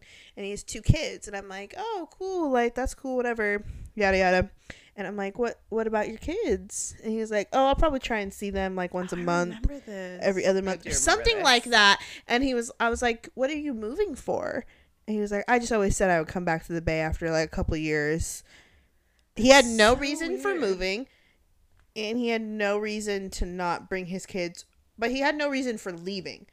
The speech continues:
Speaker 1: his kids. Like, n-, he, he didn't have a job out here, nothing. Like, nothing that was of substance to be like,
Speaker 2: So
Speaker 1: "I'm not gonna see
Speaker 2: odd.
Speaker 1: my kids all the time." And as soon as he said that,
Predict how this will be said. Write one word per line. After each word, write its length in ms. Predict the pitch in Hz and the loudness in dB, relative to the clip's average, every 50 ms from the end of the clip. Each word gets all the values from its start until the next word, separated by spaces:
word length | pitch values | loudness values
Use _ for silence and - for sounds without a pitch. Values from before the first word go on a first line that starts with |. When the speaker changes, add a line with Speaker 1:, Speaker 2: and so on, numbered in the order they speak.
| _ _ _ _ | _ _ _ _
Speaker 1:
his 180 | - 170 156 - | -14 -14 -14 -10
kids. 460 | - 180 135 - - - - - - _ _ _ _ _ _ _ | -8 -8 -8 -8 -10 -12 -12 -12 -12 _ _ _ _ _ _ _
Like, 280 | - 175 170 170 - _ _ - | -4 -2 -2 -2 -6 _ _ -16
n-, 180 | 175 185 214 208 | -14 -12 -12 -10
he, 160 | 202 190 - - | -10 -10 -8 -4
he 140 | 240 269 | -4 -2
didn't 120 | 285 294 339 | -2 0 -2
have 100 | 320 311 | -2 -2
a 40 | 294 | -2
job 380 | 226 - 196 180 190 196 196 202 | -4 -2 0 4 4 4 6 4
out 140 | 202 202 | 4 2
here, 300 | 233 220 202 196 196 196 190 | 4 2 4 4 4 2 2
nothing. 360 | 185 202 208 214 - 165 156 | 2 2 2 2 0 -6 -8
Like, 200 | 165 151 165 175 | -6 -8 -8 -6
nothing 520 | 175 190 202 233 - 285 277 269 254 233 | -2 -2 -2 -2 0 -2 -2 -2 -2 0
that 220 | 208 208 202 190 - | 2 2 2 2 2
was 320 | 190 185 185 180 185 - - - - - - - _ _ - | 2 4 4 2 2 -4 -10 -18 -20 -20 -20 -20 _ _ -2
of 140 | 196 190 | -2 -2
substance 640 | 185 - - 175 175 175 - - - 170 151 165 - - | -2 -4 -4 -4 -4 -6 -8 -10 -10 -10 -10 -10 -10 -6
to 120 | - - | -2 -2
be 140 | - 180 170 | -2 -2 -2
like, 320 | 160 156 151 151 151 - - | -4 -4 -4 -4 -6 -10 -12
Speaker 2:
So 140 | - - | -8 -6
Speaker 1:
"I'm 140 | 180 190 190 | -4 -2 -2
not 180 | 185 175 170 180 | 0 0 0 0
gonna 200 | 208 208 202 208 | 2 0 0 0
see 100 | 208 185 | -2 -4
Speaker 2:
odd. 40 | 180 | -4
Speaker 1:
my 280 | 175 175 175 175 160 - - - | -4 -4 -4 -4 -6 -8 -10 -6
kids 200 | - 208 190 202 | -4 -4 -2 -2
all 120 | 196 208 | -2 -4
the 80 | 233 247 | -4 -2
time." 280 | - 285 285 302 320 - - - - - - - - | 0 0 0 0 -2 -6 -12 -18 -18 -20 -20 -12 -6
And 320 | 185 190 190 190 185 185 - | -4 -2 -2 -2 -2 -4 -6
as 120 | - 196 - | -6 -6 -6
soon 240 | - - 214 233 247 | -6 -6 -6 -6 -6
as 160 | 254 - - | -6 -6 -4
he 120 | 285 269 | -4 -4
said 260 | 262 - 226 202 202 | 0 0 0 0 2
that, 280 | 214 254 247 262 269 - | 2 4 4 4 2 0